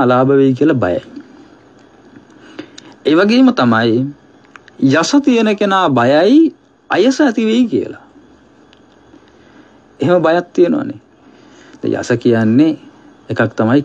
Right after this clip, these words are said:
කීර්තිය. ඊට පස්සේ පරිවාර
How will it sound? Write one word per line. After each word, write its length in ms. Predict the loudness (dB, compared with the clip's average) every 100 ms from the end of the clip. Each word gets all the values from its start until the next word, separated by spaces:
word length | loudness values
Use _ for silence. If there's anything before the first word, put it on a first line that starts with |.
| -2
කීර්තිය. 720 | 0 2 2 0 -2 -4 -4 -6 -16 -20 -20 -20 -20 -20 -20 -20 -20 -20 -20 -6
ඊට 120 | -4 0
පස්සේ 280 | 0 0 -4
පරිවාර 600 | -4 0 2 2 2 0